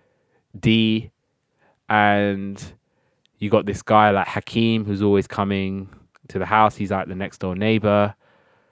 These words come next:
so he's always kind of popping in and out of the, in and out of the house. And obviously she has, like, love interests like Ohaji and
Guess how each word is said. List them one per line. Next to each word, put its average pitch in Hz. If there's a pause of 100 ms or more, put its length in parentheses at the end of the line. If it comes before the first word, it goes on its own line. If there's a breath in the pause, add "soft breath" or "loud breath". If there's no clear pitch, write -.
(260)
so 95
he's 101
always 98
kind 95
of 92
popping 98
in 95
and 92
out 92
of 82
the, 85 (580)
in 85
and 90
out 92
of 85
the 85
house. 92 (880)
And 95
obviously 98
she -
has, 92
like, 87
love 92
interests 90
like 82 (580)
Ohaji 90
and 80